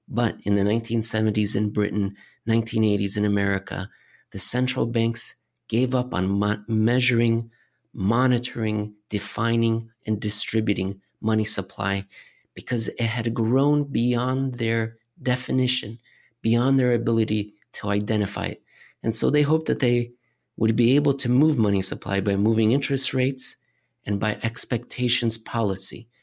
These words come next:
And that worked in a sense because everyone believed it was working. You know, this, the private banks were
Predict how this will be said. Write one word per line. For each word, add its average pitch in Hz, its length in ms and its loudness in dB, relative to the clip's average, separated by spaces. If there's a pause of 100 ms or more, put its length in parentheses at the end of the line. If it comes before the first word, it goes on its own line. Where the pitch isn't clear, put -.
(520)
And 117 200 4
that 147 180 0
worked 147 560 2
in 113 180 2
a 107 80 2
sense 127 680 2
because 113 560 -2
everyone 123 420 2
believed 123 440 2
it 98 120 -2
was 98 180 -2
working. 101 540 -2 (240)
You - 80 0
know, 117 80 4
this, 104 280 0 (120)
the - 100 0
private 147 420 0
banks 92 320 -2
were 101 280 -4